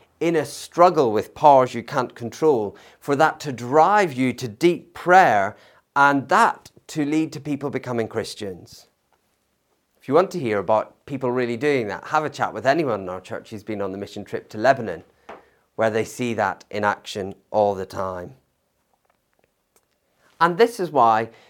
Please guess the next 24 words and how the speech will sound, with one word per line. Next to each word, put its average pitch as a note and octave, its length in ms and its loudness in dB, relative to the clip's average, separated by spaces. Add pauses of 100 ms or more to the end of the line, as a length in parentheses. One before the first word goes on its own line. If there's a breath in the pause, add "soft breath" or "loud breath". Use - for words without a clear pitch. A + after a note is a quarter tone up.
(160 soft breath)
this A2+ 380 0
moment G2 320 -2
is C3+ 140 -4
a - 20 -8
great D3+ 300 0
time A2 220 0
for B2 120 0
us C3+ 160 2
to E3 140 -4
learn F#3+ 320 0
this, - 360 -12 (120)
because D3 520 2 (280 soft breath)
we're G#3+ 440 0
facing A#2 640 -2
not D3 380 2
opposition B2+ 640 -2
from F#2 240 -8
the E2+ 100 -12
state - 360 -12
to - 100 -20
the - 40 -18
Christian G2+ 380 -12
faith, G2+ 380 -10
but - 260 -2